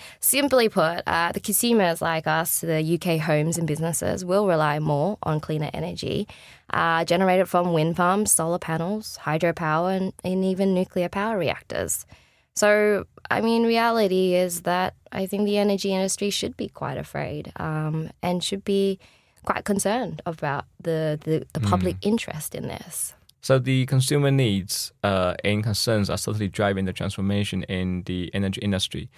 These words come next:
Speaker 2: So, um, Joyce, what are the, uh, energy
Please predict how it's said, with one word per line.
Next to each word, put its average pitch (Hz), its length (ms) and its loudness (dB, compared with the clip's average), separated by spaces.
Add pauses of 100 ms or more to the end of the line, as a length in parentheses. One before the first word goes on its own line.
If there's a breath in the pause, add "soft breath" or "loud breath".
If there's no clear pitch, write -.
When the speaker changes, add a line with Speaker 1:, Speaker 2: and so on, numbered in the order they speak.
(140 soft breath)
Speaker 2:
So, 143 340 2
um, 143 240 2
Joyce, 131 480 2
what 135 200 2
are 131 140 2
the, 117 380 0 (280 soft breath)
uh, 101 300 4 (120)
energy 110 640 0